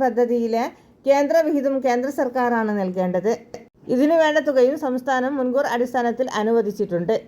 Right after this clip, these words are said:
ഈ വിഹിതം കേന്ദ്ര സർക്കാരിന്റെ പി എഫ് എം എം സംവിധാനം വഴിയാണ് ഗുണഭോക്താക്കളുടെ ബാങ്ക് അക്കൗണ്ടുകളിൽ ക്രെഡിറ്റ് ചെയ്യുക. സംസ്ഥാന സർക്കാരിന്റെ ബജറ്റ് പ്രഖ്യാപനം അനുസരിച്ച്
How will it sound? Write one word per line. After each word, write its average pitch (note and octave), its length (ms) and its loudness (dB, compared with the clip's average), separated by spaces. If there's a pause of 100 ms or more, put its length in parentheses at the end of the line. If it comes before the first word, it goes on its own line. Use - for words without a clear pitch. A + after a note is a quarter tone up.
(440)
ഈ D#4+ 100 -2
വിഹിതം D4+ 320 4 (120)
കേന്ദ്ര C4+ 320 0
സർക്കാരിന്റെ C#4 500 0
പി C4+ 100 -6 (100)
എഫ് C4 180 -4
എം C4 140 -2
എം C#4 60 -4 (360)
സംവിധാനം B3+ 540 0
വഴിയാണ് A3+ 380 2 (260)
ഗുണഭോക്താക്കളുടെ C#4 760 2 (100)
ബാങ്ക് A#3 300 0
അക്കൗണ്ടുകളിൽ A#3+ 600 0
ക്രെഡിറ്റ് G#3+ 440 0
ചെയ്യുക. F#3 340 -2 (480)
സംസ്ഥാന B3+ 440 2
സർക്കാരിന്റെ D4+ 500 0
ബജറ്റ് B3 340 0
പ്രഖ്യാപനം C4 560 0
അനുസരിച്ച് A3+ 500 0